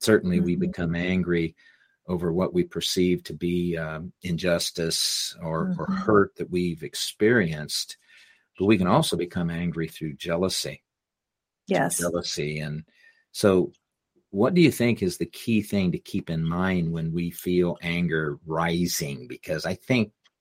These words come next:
Speaker 1: God built us with an early warning system, and we know it's coming. And if we don't address it and we don't,
Speaker 2: <laughs>
Speaker 1: we don't,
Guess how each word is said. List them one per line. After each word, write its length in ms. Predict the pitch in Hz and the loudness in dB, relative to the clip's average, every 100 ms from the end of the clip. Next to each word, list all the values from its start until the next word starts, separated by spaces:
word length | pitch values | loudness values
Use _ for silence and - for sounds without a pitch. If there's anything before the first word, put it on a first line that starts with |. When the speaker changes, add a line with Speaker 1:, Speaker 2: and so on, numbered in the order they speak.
| _ - | _ -4
Speaker 1:
God 380 | 107 120 71 69 | 0 0 0 2
built 360 | 98 104 - | 4 4 2
us 300 | 80 78 - | -2 -2 -4
with 120 | 87 78 | -6 -4
an 140 | 78 | -2
early 340 | 92 95 87 | 2 2 2
warning 460 | 80 82 92 92 76 | 2 2 4 2 0
system, 520 | - 76 - 78 73 | -2 -2 -2 -4 -4
and 120 | 78 80 | -2 2
we 160 | 90 | 4
know 580 | 90 95 107 117 131 131 | 6 8 8 10 10 8
it's 180 | 95 - | 2 -4
coming. 580 | - - 120 101 78 65 | -10 0 6 6 4 -2
And 80 | - - - - _ 85 | -10 -14 -20 -20 _ -6
if 80 | - | -4
we 100 | 78 | -2
don't 240 | 87 90 | 0 0
address 460 | 82 92 95 95 101 | 0 0 2 2 2
it 140 | 90 | -2
and 100 | 87 85 | -2 -4
we 80 | 82 | -2
don't, 220 | 85 85 - 269 | -2 -2 -4 -8
Speaker 2:
<laughs> 320 | - _ - | -10 _ -10
Speaker 1:
we 100 | 85 | -4
don't, 400 | 87 87 82 | 0 0 -2